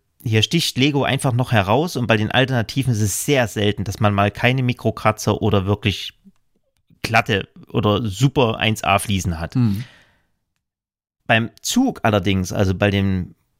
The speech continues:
Speaker 1: in dem Moment, wo ich dann den Vergleich hatte zwischen dem Zug, was ja ein deutlich älteres Set war, zu dem Mittelaltermarkt,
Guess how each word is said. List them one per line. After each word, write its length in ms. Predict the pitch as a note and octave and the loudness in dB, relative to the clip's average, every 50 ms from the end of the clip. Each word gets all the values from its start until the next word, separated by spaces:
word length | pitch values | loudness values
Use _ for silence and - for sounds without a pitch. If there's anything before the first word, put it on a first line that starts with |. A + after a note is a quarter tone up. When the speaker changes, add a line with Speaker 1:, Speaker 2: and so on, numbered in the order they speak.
| _ | _
Speaker 1:
in 140 | - A2+ G2+ | -4 0 2
dem 140 | F#2+ D3 E3+ | 2 4 4
Moment, 300 | E3 C#3 C#3 C#3 - - | 2 2 0 -2 -2 -2
wo 80 | B2+ | -2
ich 40 | B2+ | -2
dann 160 | - A#2+ G#2+ | 0 0 0
den 120 | G#2 G2 E2+ | 0 0 -2
Vergleich 440 | - F#2+ - - C3+ F3 F#3 - - | -4 -4 0 0 0 0 0 0 -2
hatte 220 | A2 - F2+ E2 | 0 0 -2 -4
zwischen 300 | - - G#2+ F#2+ G#2+ F#2+ | -2 -2 -2 0 0 0
dem 180 | G#2 G2+ F#2+ - | 2 0 0 0
Zug, 380 | - - - F#3 G#3 A3 - - | -2 0 0 0 0 0 -2 -2
was 120 | - G2 | 0 0
ja 60 | G#2 G2 | 0 0
ein 200 | F#2 F#2 F#2+ F2+ | -2 -4 -2 0
deutlich 400 | A#2+ B2+ C3 - G#2+ - - - | 0 0 0 -2 -4 -6 -2 0
älteres 400 | B2 D3+ D#3 E3 C#3+ C#3+ - - | 0 0 2 0 -2 -4 -2 -2
Set 240 | D3 C#3+ - - | -2 -2 -2 -2
war, 320 | C#3+ C#3 C#3 D3+ E3 E3+ - | -2 -2 0 -2 -4 -4 -6
zu 160 | - - - | -4 0 0
dem 180 | C3 A#2+ A#2+ C3+ | 2 2 2 0
Mittelaltermarkt, 800 | F3+ - F#3+ - - F#2 F2+ F#2 F2+ F#2+ F#2 G2 A#2+ C3 - | 0 0 0 2 2 2 2 2 0 2 2 0 0 -2 -6